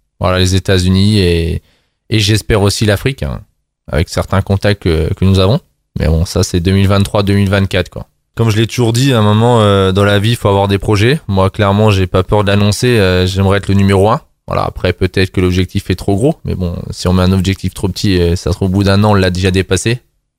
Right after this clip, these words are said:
Donc, il y a, il y a pas d'utilité. Mais voilà, non, c'est vraiment d'aller, euh, proposer les gants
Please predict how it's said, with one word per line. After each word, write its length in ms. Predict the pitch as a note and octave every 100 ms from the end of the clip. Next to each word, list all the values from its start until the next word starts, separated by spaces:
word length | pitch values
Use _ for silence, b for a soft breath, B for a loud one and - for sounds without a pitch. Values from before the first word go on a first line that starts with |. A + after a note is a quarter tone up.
| -
Donc, 100 | -
il 20 |
y 40 | -
a, 80 | -
il 60 | F2
y 60 |
a 60 | F2+
pas 140 | G2
d'utilité. 640 | G2 G2+ - A2 G#2 C#3 D3 b b b b b b
Mais 60 | G#2
voilà, 220 | G2 F#2+
non, 160 | G2 G2+
c'est 160 | G#2+
vraiment 360 | G2 G2+ A2 A#2
d'aller, 340 | G#2 G2 G2
euh, 300 | F2+ F2 F2
proposer 480 | F2 A2 - A2 G#2+
les 680 | G#2 A2+ B2+ B2 A#2+ C#3 C#3+
gants 320 | C3 C3 D3